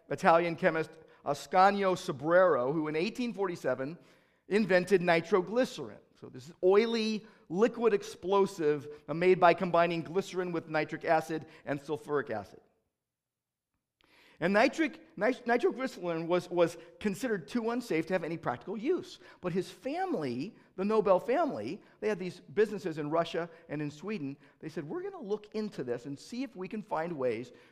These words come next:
to, to make nitroglycerin, um, helpful in commercial and industrial use."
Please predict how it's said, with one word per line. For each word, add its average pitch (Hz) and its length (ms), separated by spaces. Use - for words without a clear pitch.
to, 139 260
to 156 80
make 190 260
nitroglycerin, 165 920
um, 117 360
helpful 170 560
in 147 200
commercial 151 500
and 135 100
industrial 123 440
use." - 560